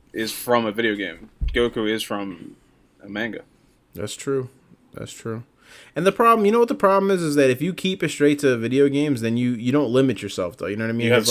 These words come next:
Speaker 2: like
Speaker 1: s-, you have so many options still.
Speaker 2: But once, I think once you include someone like Goku, you open up a Pandora's box and a domino effect, though, because then when you
Speaker 1: Yeah.
Speaker 2: do that, people are gonna be asking for Naruto, and
Speaker 1: Yeah.
Speaker 2: they're gonna be asking for Vegeta, and they're gonna be asking for, uh,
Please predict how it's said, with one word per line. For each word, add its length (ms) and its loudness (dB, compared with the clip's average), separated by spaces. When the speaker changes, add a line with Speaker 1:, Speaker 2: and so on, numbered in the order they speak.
Speaker 2:
like 100 -8
Speaker 1:
s-, 20 -10
you 140 4
have 120 8
so 160 0
many 160 -6
options 400 -10
still. 360 -2
Speaker 2:
But 140 4
once, 340 2
I 140 0
think 200 4
once 240 4
you 400 -2
include 380 4
someone 260 2
like 240 2
Goku, 440 2
you 220 -2
open 260 -2
up 80 0
a 60 -6
Pandora's 540 0
box 320 0
and 100 -4
a 40 -4
domino 360 -2
effect, 320 -2
though, 140 2
because 300 -2
then 240 2
when 240 2
you 60 2
Speaker 1:
Yeah. 80 2
Speaker 2:
do 160 6
that, 260 8
people 220 0
are 60 4
gonna 160 0
be 140 4
asking 400 2
for 600 2
Naruto, 720 2
and 80 0
Speaker 1:
Yeah. 60 0
Speaker 2:
they're 100 0
gonna 140 0
be 120 2
asking 300 0
for 120 -4
Vegeta, 600 -2
and 80 -6
they're 80 -6
gonna 160 -2
be 100 2
asking 320 0
for, 240 0
uh, 200 0